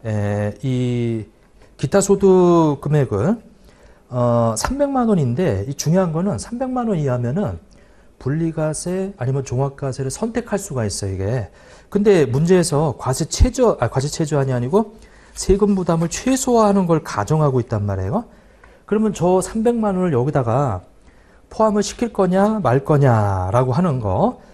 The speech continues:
어, 이제 그걸 좀 봐야 되죠. 근데 중요한 거는 우리 원천유세율이 이십 퍼센트예요, 이게?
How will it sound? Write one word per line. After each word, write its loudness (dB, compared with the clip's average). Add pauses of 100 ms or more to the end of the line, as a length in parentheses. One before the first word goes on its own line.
(200)
어, -2
이제 -4
그걸 2
좀 0 (400)
봐야 2
되죠. 0 (800)
근데 2
중요한 0
거는 0
우리 0 (760)
원천유세율이 -2
이십 -6
퍼센트예요, -2
이게? -6